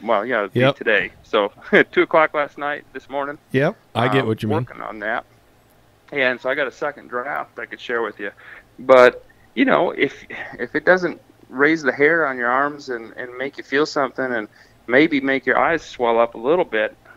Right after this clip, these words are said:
Speaker 1: then I'm not doing it right, because I'm not trying to make a sad movie. What I'm trying to do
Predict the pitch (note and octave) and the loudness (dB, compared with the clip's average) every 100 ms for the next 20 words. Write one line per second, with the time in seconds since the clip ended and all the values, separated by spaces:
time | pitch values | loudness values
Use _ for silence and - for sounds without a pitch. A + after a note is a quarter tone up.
0 | _ - C3 B2+ B2+ A#2 E3 C#3+ C3 C#3+ | _ -4 -2 -2 -4 -4 -4 -4 -6 -6
1 | B2+ G2+ G#2+ G2 - B2 - B2 - _ | -8 -8 -8 -8 -10 -16 -10 -12 -12 _
2 | _ _ _ - C#3+ A3+ A#3 - - C#3+ | _ _ _ 0 2 2 0 -4 -6 -2
3 | C#3+ E3 D#3+ - C3+ C#3 C3+ A#2 - - | -2 -6 -12 -12 -8 -8 -6 -8 -8 -4
4 | C#3 C3+ B2 A2 _ _ _ _ _ B2+ | 0 0 -2 -8 _ _ _ _ _ -6
5 | B2+ A2 G2+ _ _ _ - A#2+ G#2+ - | -4 -6 -10 _ _ _ 0 2 0 0
6 | C#3 D3 F3 B2 A2+ G#2+ | 2 2 2 -6 -6 -6